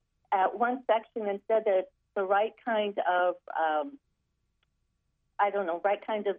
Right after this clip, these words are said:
underlayment was not on it, and that's why they've cracked. Um, and we also have a couple that are loose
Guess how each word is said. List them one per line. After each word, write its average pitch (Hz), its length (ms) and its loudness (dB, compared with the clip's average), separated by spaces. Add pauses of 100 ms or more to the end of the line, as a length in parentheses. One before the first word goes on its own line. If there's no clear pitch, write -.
(180)
underlayment 220 680 0
was 214 200 0
not 208 220 0
on 214 240 0
it, 214 140 0
and 165 100 -8
that's 185 260 -4
why 202 200 0
they've 185 160 -4 (140)
cracked. 196 360 -2 (840)
Um, 190 340 0 (100)
and 220 240 0
we 220 120 2
also 247 260 0
have 214 120 2
a 208 40 -2
couple 220 280 -2
that 196 160 0
are 185 120 2
loose 220 260 -2